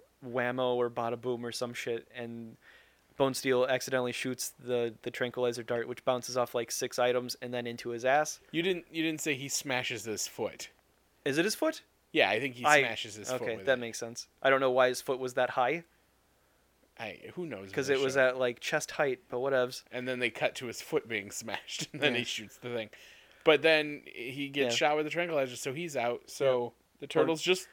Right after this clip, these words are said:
Speaker 2: casually free themselves.
Speaker 1: Yeah, and kill him now. He's almost murdered you a bunch of times. Just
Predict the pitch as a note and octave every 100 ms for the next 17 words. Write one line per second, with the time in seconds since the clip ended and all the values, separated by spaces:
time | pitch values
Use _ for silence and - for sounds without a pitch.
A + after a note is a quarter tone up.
0 | - D#3 D#3+ G3 G3+ G#3 A3+ D#3+ C#3 C#3+
1 | C3 C3+ - F3 D3 C#3 - _ _ -
2 | E3 D#3 D3+ C#3+ C#3 - - _ _ _
3 | _ _ _ _ _ _ - - B3+ C4+
4 | A3 A#3+ A3 G#3 F3 D#3+ B2 A2 - -
5 | - - G3 G#3 - G3+ A3 A3+ A3 G3
6 | G3+ G3+ E3 F3+ F#3 D3+ C#3+ D3 - C3
7 | B2 - D3+ -